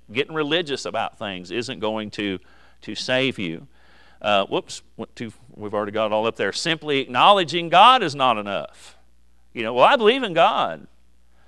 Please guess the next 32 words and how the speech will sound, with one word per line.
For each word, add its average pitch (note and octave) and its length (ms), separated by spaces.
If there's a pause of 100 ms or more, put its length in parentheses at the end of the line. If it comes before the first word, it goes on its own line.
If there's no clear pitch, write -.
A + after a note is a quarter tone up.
(240)
Um, G#2+ 480 (160)
that's C3 220
simply B2+ 520
not B2+ 280
enough A#2 360
either. C3 520 (100)
Keeping E3 280
commandments, C3+ 640
certainly C#3+ 320
not B2+ 200
enough. B2 320
Rules, B2+ 640
whatever, A#2 420
standards. B2+ 680 (720)
Uh, G2+ 380
being D3 340
good D3 260
is D#3+ 120
not D#3+ 240
enough. D#3 600 (560)
I'm D#3+ 120
sure B3+ 220
this G3 200
young E3 240
man F3+ 260
was D3 140
probably F3+ 580
a, B2 300
a C3+ 100
good D3+ 240
young E3+ 260
man. G#3+ 340